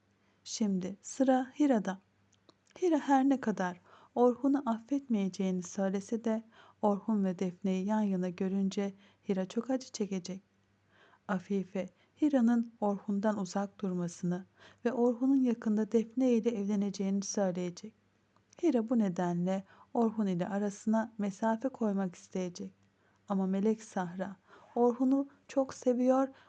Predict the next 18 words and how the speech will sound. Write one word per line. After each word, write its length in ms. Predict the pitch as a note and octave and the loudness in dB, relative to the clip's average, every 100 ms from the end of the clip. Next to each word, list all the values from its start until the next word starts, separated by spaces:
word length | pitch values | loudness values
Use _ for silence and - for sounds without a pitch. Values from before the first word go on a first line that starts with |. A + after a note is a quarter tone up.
| - | -4
Orhun 420 | B3 C4 D#4+ C#4+ | -2 0 0 0
da 200 | B3 B3+ - | 0 -2 -6
Sahra'yı 600 | - A3+ G3+ A3 G#3+ G#3 | -4 -4 0 0 2 -2
çok 260 | - G3 - | -6 -10 -8
seviyor 480 | - F#3+ G#3 A3 | -6 -2 0 2
ve 180 | A3 G#3 | 0 0
birlikte 380 | A#3 A#3 A#3 A3+ | 0 -2 -2 -6
sık 280 | A3 C#4 - | -4 -10 -8
sık 320 | - C4+ - | -8 -8 -6
vakit 300 | G3+ G#3 - | -6 -6 -4
geçirmek 440 | G3+ G3 F#3+ F#3 | -6 -4 -4 -4
isteyecekler. 800 | F3 - F#3+ F#3 F#3 F3+ F#3+ G#3 _ _ _ _ _ _ _ | -6 -6 -4 -4 -6 -8 -12 -12 _ _ _ _ _ _ _
Sahra 600 | - D#4+ D#4 D#4 D#4 D#4 - - | -6 0 0 0 -2 -2 -6 -8
anne 340 | B3 B3+ C#4+ C#4 | -2 0 2 2
ve 120 | G#3+ | 0
babasını 580 | F#3+ F#3 F3+ G3 G3 G3+ | 0 -4 -6 -4 -4 -2
birbirine 400 | A#3 G#3+ G3+ A3 | -2 -2 -2 0
yaklaştıracak. 880 | A3+ G#3+ G3+ G3 - G3+ F#3+ F#3+ | -2 -2 -6 -6 -6 -6 -4 -6